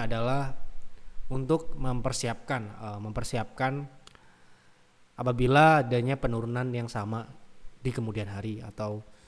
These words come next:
eh, di waktu mendatang, ya, karena penurunan seperti ini bisa terjadi kapanpun, ya, di market, gitu ya. So, eh, dengan apa yang kita sudah dapatkan, kita akan, eh, share di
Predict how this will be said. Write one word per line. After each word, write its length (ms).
eh, 400
di 100
waktu 480
mendatang, 400
ya, 160
karena 400
penurunan 400
seperti 400
ini 160
bisa 160
terjadi 320
kapanpun, 480
ya, 240
di 80
market, 400
gitu 160
ya. 160
So, 560
eh, 320
dengan 400
apa 160
yang 160
kita 240
sudah 160
dapatkan, 480
kita 240
akan, 400
eh, 0
share 400
di 240